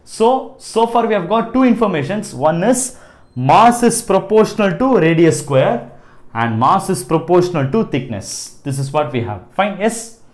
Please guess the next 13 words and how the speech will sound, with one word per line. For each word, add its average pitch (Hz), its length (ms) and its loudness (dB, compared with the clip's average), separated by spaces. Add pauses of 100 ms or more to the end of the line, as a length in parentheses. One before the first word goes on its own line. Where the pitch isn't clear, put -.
(480)
Now 208 180 6
again, 196 300 2
continue 208 320 4
the 185 80 0
question. 160 580 -4 (460)
Now 180 140 4
find 240 560 4
the 247 640 4
ratio 240 800 6
of 190 240 4
the 240 300 6
radii 240 420 4
of 147 560 2